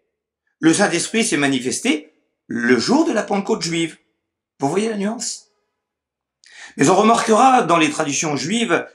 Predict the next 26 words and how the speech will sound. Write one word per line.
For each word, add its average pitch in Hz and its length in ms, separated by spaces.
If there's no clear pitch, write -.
qu'on 185 120
célébrera 196 720
en 156 100
même 190 400
temps 180 260
l'octroi 170 580
des 139 140
dix 160 180
commandements 139 500
lors 131 200
de 120 80
cette 127 220
fête. - 460
Certains 117 300
spécialistes 151 720
chez - 160
les 135 120
Juifs, - 360
dans - 80
l'Ancien 120 220
Testament, 156 560
ont 165 80
mentionné 247 460
que 202 100
les 175 140
décalogues 165 760